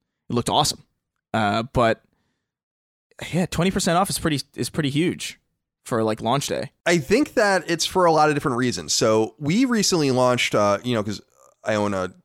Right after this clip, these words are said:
Speaker 2: part of a game dev, and we launched our game Twin Breaker on P S four and Vita earlier this year. And then just a few weeks ago, we launched on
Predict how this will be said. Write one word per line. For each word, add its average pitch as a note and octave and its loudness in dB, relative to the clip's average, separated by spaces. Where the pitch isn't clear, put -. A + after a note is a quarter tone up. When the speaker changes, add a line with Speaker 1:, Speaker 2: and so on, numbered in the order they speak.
Speaker 2:
part A#2 0
of G#2 -2
a - -2
game A3 2
dev, A3 4
and D3+ 2
we C3+ 4
launched C3+ 2
our B2 2
game B2 -2
Twin D3+ 0
Breaker B2+ 0
on G2+ 0
P B2 -4
S A2 -2
four G#2+ -2
and F#2+ -4
Vita F#3+ 2
earlier E3 2
this C#3 -4
year. F3 2
And A#2+ 0
then C#3+ 2
just - -4
a - -8
few C3 -2
weeks G#3 0
ago, C3+ 2
we B2 4
launched A#2 0
on G2 0